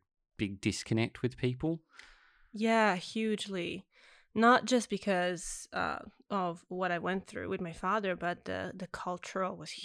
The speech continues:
Speaker 2: huge. And I moved from Italy to, um, Port Douglas, Queensland.
Speaker 1: Oh, wow! Okay.
Speaker 2: <laughs> Yeah. So middle of nowhere.
Speaker 1: Yeah.
Speaker 2: Tropics. Um, so the, the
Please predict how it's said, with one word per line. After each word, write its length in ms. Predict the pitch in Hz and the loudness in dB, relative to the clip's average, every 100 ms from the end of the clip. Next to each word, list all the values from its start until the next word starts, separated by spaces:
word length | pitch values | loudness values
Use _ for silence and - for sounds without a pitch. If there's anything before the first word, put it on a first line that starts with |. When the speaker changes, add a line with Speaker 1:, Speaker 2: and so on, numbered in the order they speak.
| 120 | -2
Speaker 2:
huge. 520 | 117 190 - - - - - - - - | 0 0 -4 -10 -16 -20 -20 -20 -12 0
And 100 | 202 | 4
I 140 | 247 | 6
moved 280 | 233 202 185 | 6 4 2
from 180 | - 180 | -6 -4
Italy 320 | 208 233 196 | -4 -2 -4
to, 440 | - 180 175 196 - - | -6 -6 -6 -6 -8 -10
um, 340 | 165 170 165 - - _ | -8 -8 -10 -16 -20 _
Port 320 | - 185 175 | -2 -2 -4
Douglas, 440 | 175 175 170 170 - | -6 -6 -6 -8 -10
Queensland. 680 | - 214 226 208 - - - | -4 0 0 0 -6 -8 4
Speaker 1:
Oh, 160 | 151 185 | 10 12
wow! 540 | 139 123 147 143 110 | 12 12 12 12 12
Okay. 400 | 123 131 113 101 | 12 10 6 6
Speaker 2:
<laughs> 160 | 214 190 | 6 2
Yeah. 240 | 208 202 180 - - - - | 4 4 0 -6 -18 -18 -18
So 220 | - 202 | -4 0
middle 420 | 185 214 254 220 202 | 6 8 10 8 6
of 160 | 190 | 2
nowhere. 640 | 196 190 185 185 - 208 - - | 2 2 2 0 -4 -6 -8 4
Speaker 1:
Yeah. 480 | 127 123 117 107 104 | 10 10 12 10 6
Speaker 2:
Tropics. 680 | 190 180 - - - - - | 4 0 -6 -10 -12 -16 -12
Um, 280 | - 175 - - _ - | -8 -6 -8 -14 _ -16
so 320 | - 202 190 | -4 0 0
the, 220 | 175 185 - _ - | 0 -4 -6 _ -4
the 160 | 180 | -4